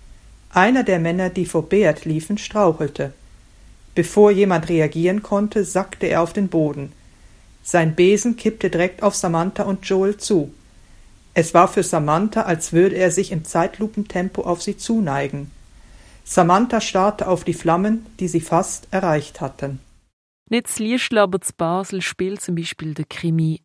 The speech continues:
Speaker 2: Müller und die Schützenmatte vom Journalist und Autor Raphael Zehnder. Sein Kommissar Müller muss den Trainer vom erfundenen Fußballclub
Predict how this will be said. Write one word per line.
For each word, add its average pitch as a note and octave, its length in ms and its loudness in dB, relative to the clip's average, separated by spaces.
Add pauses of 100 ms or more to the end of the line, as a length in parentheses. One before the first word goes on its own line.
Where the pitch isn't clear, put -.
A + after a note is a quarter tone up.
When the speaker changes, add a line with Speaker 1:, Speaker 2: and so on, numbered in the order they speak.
Speaker 2:
Müller E3+ 500 0
und D3+ 200 -4
die D3+ 40 -6
Schützenmatte D3 760 -6 (340)
vom G3 160 -2
Journalist F#3+ 540 -2
und F3+ 100 0
Autor D#3 560 -2
Raphael D3 640 -4
Zehnder. C3 680 -8 (420)
Sein - 160 -6
Kommissar G3+ 500 2
Müller G3+ 460 2
muss G#3 400 -2
den G#3+ 100 -4
Trainer G3 400 -2
vom F3+ 240 -2
erfundenen F3+ 680 -4
Fußballclub - 760 -4